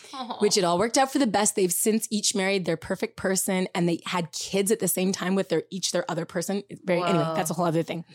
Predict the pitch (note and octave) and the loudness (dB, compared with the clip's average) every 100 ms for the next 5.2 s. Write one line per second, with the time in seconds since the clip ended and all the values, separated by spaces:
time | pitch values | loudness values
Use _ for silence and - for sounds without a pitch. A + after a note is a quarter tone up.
0 | - - - - - F#3 F#3+ G3 F3+ E3+ | -18 -16 -18 -8 -4 0 0 0 0 0
1 | E3+ - C#4+ G3+ F3 E3+ F3 - E3+ E3 | 0 -2 0 -2 -2 -6 -8 -4 -2 -2
2 | F3 F#3+ F#3 E3+ - G#3+ G#3 F#3+ - - | -2 -2 0 -2 -2 0 0 -2 -10 -20
3 | _ - G#3 G#3+ F#3 E3+ D#3+ F3+ D#3 D#3 | _ -6 0 0 2 0 -2 -2 -4 -2
4 | E3+ E3 F3 D#3+ D#3+ E3 D#3+ E3 D#3+ D3+ | -4 0 2 2 0 -4 -2 -2 0 0
5 | D#3+ | 0